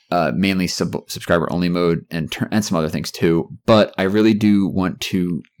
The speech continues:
get the community's opinion and get some other voices besides just me on this. And, uh, this is the first I'm announcing it here, but also I'll tweet out, uh, I wanna hear from you, the fine folks. My D Ms are open on Twitter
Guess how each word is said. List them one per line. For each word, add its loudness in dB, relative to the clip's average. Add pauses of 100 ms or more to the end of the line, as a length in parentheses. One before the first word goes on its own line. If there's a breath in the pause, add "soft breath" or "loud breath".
get -4
the -10
community's 0
opinion -8 (640)
and -6
get -4
some -6 (100)
other 2
voices 0
besides -4
just -6
me 0 (520)
on -2
this. -2 (120)
And, -2 (340)
uh, 0 (140)
this -8
is -4
the -6
first 2
I'm 0
announcing 0
it -6
here, 4 (580 loud breath)
but -2
also 2
I'll -4
tweet -2
out, 0 (100)
uh, -2
I -2
wanna 0
hear 2
from -4
you, 2 (120)
the -6
fine -2
folks. -2 (160)
My -4
D -2
Ms -2
are 4
open 0 (640)
on 2
Twitter 2